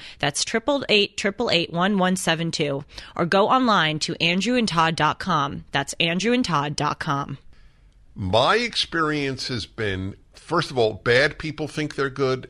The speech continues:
Speaker 2: and good people think they're good. So whether you think you're good or not generally doesn't have much of an impact on whether you're good.
Speaker 1: Mm.
Speaker 2: Because so many bad people, so many people who've done bad think they're good.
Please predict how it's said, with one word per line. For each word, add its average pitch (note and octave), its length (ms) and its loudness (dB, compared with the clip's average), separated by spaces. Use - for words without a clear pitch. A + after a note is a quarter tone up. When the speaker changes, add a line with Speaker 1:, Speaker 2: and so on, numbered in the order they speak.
Speaker 2:
and G#2+ 160 -6
good G2+ 240 -2
people E2+ 260 -14
think E2 280 -12
they're D#2+ 120 -12
good. - 280 -16
So - 260 2
whether C3 380 2
you D#3+ 180 -6
think C#3+ 320 -6
you're A2 140 -4
good A#2+ 240 -2
or A2+ 160 -2
not F2+ 400 -2
generally C#3+ 760 0
doesn't G#2+ 440 -2
have G2 260 -4
much F2+ 320 -4
of F#2 100 -10
an F#2+ 140 -10
impact G#2 520 -6
on F#2 160 -6
whether E2+ 220 -4
you're D#2+ 220 -8
good. C#2+ 340 -12
Speaker 1:
Mm. D3+ 260 -8
Speaker 2:
Because G#2 600 0
so C3+ 260 2
many A#2 220 0
bad F#2+ 340 0
people, - 480 -12
so - 160 -2
many D#3+ 140 -2
people A2+ 260 -6
who've F#2 160 -6
done F#2+ 240 -2
bad F2 380 -4
think - 320 -12
they're F2 120 -6
good. E2 380 -8